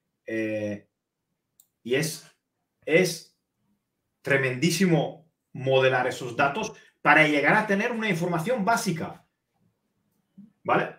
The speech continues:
Porque, porque, porque es imposible, ¿vale? Estamos, es, es, es la data gratuita, la data gratuita no te sirve para nada,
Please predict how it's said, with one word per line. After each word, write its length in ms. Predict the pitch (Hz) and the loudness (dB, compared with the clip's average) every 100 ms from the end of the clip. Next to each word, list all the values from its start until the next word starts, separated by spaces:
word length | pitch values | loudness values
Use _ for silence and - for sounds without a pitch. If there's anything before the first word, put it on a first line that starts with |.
| _ | _
Porque, 500 | 139 139 147 123 - | 0 2 2 0 -2
porque, 540 | 127 127 - 120 120 - | -4 -2 2 0 0 -4
porque 220 | 113 139 | -6 -6
es 100 | 143 | -2
imposible, 500 | 185 156 - 135 113 | 0 0 -4 -6 -4
¿vale? 220 | 104 - - _ _ | -6 -6 -14 _ _
Estamos, 440 | _ 147 190 160 - | _ 2 2 0 -8
es, 180 | - - | -12 -8
es, 240 | - - - | -8 -6 -2
es 440 | 170 165 - _ _ - - _ _ _ _ _ _ _ _ _ | -2 -2 -12 _ _ -20 -20 _ _ _ _ _ _ _ _ _
la 160 | 135 131 | 0 4
data 320 | 170 190 214 | 6 6 4
gratuita, 760 | 175 160 - 160 180 233 - _ _ - | 4 2 2 0 0 -4 -8 _ _ -8
la 140 | 104 | -2
data 240 | 165 165 135 | 0 0 -2
gratuita 720 | 127 - 147 165 214 208 _ _ _ | -4 -2 -2 -2 -6 -10 _ _ _
no 100 | 139 | -8
te 80 | 139 | -4
sirve 300 | 160 170 202 | 0 2 2
para 240 | 170 131 196 | -2 -4 -4
nada, 340 | 190 - - | -6 -8 -16